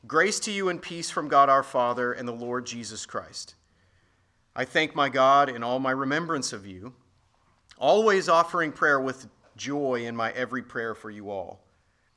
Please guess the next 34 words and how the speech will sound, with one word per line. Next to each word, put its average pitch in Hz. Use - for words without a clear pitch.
in 117
view 123
of 113
your 120
participation 135
in 135
the 120
gospel 120
from 135
the 127
first 113
day 104
until 110
now. 113
For -
I 175
am 165
confident 160
of 123
this 120
very 117
thing, -
that 120
he 185
who 226
began 151
a 151
good 139
work 135
in 117
you 110
will 110
perfect -
it 95